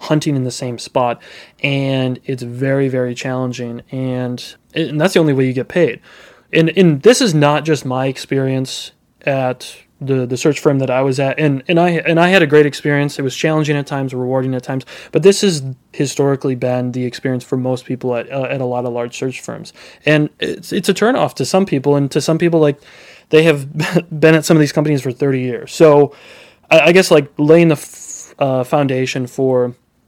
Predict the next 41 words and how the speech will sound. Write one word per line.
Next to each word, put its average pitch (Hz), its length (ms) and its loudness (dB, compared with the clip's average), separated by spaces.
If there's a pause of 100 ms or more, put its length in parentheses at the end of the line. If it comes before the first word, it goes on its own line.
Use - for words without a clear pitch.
(200)
your 147 140 -4
question 147 320 2
of, 127 100 -4
like, 127 140 -4
what 131 180 -2
a 123 80 -4
day 127 220 -4
looks 120 300 -8
like. 120 260 -6 (520)
At 147 140 4
a, 135 160 2
at 151 80 0
a 139 60 4
large 156 300 4
search 156 260 0
firm, 156 240 0
you 156 340 2
are 131 460 0
calling, 160 580 2
calling, 151 400 0
calling, 151 300 -2
you're 131 180 -4
emailing, 165 560 0
you 151 240 2
are 131 160 -4
sourcing 156 560 0
and, 135 220 0
like, 127 140 -8
sourcing 196 500 0
and 156 120 2
recruiting 151 680 0 (480)
is 139 200 -2
the 127 100 -4
creation 165 500 2
of 131 140 -4
top - 320 -6
of 131 100 -4
funnel 120 480 -4
for - 160 -8
candidates, 120 760 -10
right? 127 300 -4